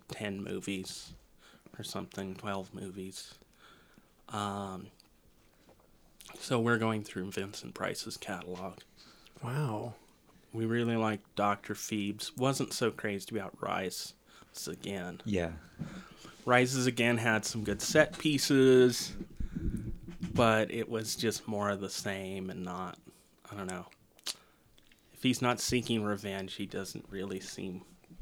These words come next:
Speaker 1: as motivated.
Speaker 2: Well, yeah, it's all about character motivation when it comes down to it. Character can't just be bumming around doing nothing.
Speaker 1: Yeah, no.
Speaker 2: <laughs> They have to
Speaker 1: In
Speaker 2: be
Speaker 1: the first one, he's
Speaker 2: they're
Speaker 1: really
Speaker 2: not like
Speaker 1: driven.
Speaker 2: us. <laughs>
Speaker 1: In the second one,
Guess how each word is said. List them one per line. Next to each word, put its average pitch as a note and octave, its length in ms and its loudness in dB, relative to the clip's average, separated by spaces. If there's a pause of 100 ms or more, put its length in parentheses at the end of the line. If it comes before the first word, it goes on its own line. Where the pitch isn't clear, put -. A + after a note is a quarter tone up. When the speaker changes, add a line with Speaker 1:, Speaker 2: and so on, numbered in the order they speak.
(220)
Speaker 1:
as - 160 -8
motivated. F#2 760 -6 (320)
Speaker 2:
Well, G#3 140 10
yeah, G#3+ 220 12
it's C3 120 4
all F3+ 120 10
about C#3+ 180 8
character B2+ 300 2
motivation A#2 680 -4 (380)
when D3+ 140 -2
it - 60 0
comes A#2 160 0
down A2+ 200 -2
to B2 160 -2
it. - 100 -4 (1200)
Character D#3+ 320 6
can't C#3 200 8
just B2+ 160 4
be D3+ 200 2 (240)
bumming D3+ 260 8
around D3 300 6
doing D3 160 8
nothing. C3+ 400 2 (300)
Speaker 1:
Yeah, A2+ 360 2
no. A2+ 340 0 (420)
Speaker 2:
<laughs> G#2+ 100 -4 (440)
They F3 120 12
have - 180 10 (100)
to D#3+ 60 8
Speaker 1:
In C#3 60 10
Speaker 2:
be C#3+ 60 10
Speaker 1:
the C#3+ 100 12
first E3+ 400 10
one, C#3 140 6
he's A#2+ 280 2
Speaker 2:
they're A#2+ 80 -2
Speaker 1:
really D3+ 120 12
Speaker 2:
not F#3 180 12
like G3 100 12
Speaker 1:
driven. D3+ 200 12
Speaker 2:
us. - 300 6 (220)
<laughs> - 720 -6
Speaker 1:
In C#3 80 2
the C#3 80 6
second C#3+ 400 4
one, A#2 320 2